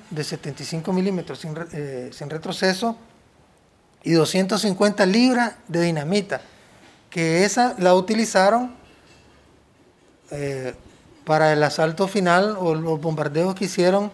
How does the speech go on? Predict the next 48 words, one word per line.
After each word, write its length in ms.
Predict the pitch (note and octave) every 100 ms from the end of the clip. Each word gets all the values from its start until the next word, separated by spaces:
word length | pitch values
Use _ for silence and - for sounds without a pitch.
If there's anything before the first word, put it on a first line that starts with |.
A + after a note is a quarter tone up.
| - - _
sobre 300 | - E3+ D#3+
el 100 | D#3
Comando 400 | E3 D3 D#3 E3+
Departamental 720 | E3+ F3 F3 F3 D#3 D3+ D#3+
de 80 | E3
la 80 |
Guardia 240 | D3 D3 E3
Nacional 360 | E3 D#3+ D3
en 100 | D#3
Estelí. 420 | D#3 D#3 C3+ E3 E3+ - - - - - - -
Entonces 480 | D#3 F3+ F3+ A3 G#3+
el 80 |
Frente 240 | G3 G3+ A3
Occidental, 640 | A3 A3+ G#3 G#3 A3 B3 - - - - _ _ _ _ _
a 80 | D3+
la 140 | D3+
vez 200 | D#3 F#3
que 160 | F#3 A3+
iba 560 | A#3 A3+ G#3 F3 C#3+
avanzando 540 | D3 D#3 D3+ G3+ G3 E3+
hacia 180 | - D#3+
Managua, 380 | D3+ F#3+ F#3
derrotando, 600 | D3 C#3 C#3 C3+ F#3 F#3
enfrentando, 640 | D3+ D3 C#3+ F#3 F#3+ D3+ A#2+
eh, 140 | A#2+ - _ _
a 80 | -
las 140 | B2+ A#2+
fuerzas 340 | D3+ C#3+ F3+
de 80 | F3+
la, 220 | E3+ C3+
de 120 | C3
la 100 | B2
Guardia 280 | A#2+ B2+ D#3
Nacional 320 | F3 G3 F3
en 80 | D3
cualquier 400 | D3 C3+ - F#3
punto, 340 | G#3 A#3+ C4+ B3+ - - - - _ - _
estaba 420 | E3 D#3+ - D3+
apoyando 480 | E3+ F#3 F#3 F3+ G3
y 60 | G3
extendiéndose 720 | F#3 F3+ D#3 D3+ E3+ F3 F3+
a, 60 |
a, 360 | E3 D3+ D3+ D3
hacia 240 | C#3 D3+
otro, 320 | C#3 C#3 D#3+ D3+
hacia 180 | -
otros 200 | D3+ D#3+
sectores. 340 | D#3+ D3+ D#3